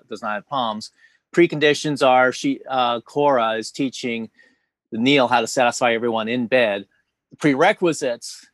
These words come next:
and I guess this is, uh, prerequisites for the requirement, is, um, uh, and, and it's f-, thirsting for something. So everyone who's trying to become popular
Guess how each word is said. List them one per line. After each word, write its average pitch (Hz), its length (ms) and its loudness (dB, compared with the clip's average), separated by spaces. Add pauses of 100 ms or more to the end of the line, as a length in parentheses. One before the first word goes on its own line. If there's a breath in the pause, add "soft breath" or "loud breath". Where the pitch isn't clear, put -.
and 127 80 -10
I 135 80 -2
guess 143 160 -6
this 165 200 -6
is, 139 380 -6
uh, 131 200 4
prerequisites 143 720 0
for 127 160 -6
the 110 120 -10
requirement, 117 680 -2 (480)
is, 123 480 0
um, 123 380 4 (540)
uh, 113 420 2 (1080)
and, 151 160 -2
and 143 160 -4
it's - 160 -10 (100)
f-, 156 120 -18
thirsting 180 380 0
for 139 120 -8
something. 107 500 -8 (360)
So 147 580 2 (440)
everyone 214 500 2
who's 175 200 -6
trying 190 300 -2
to 165 80 -12
become 160 300 -8
popular 127 760 -4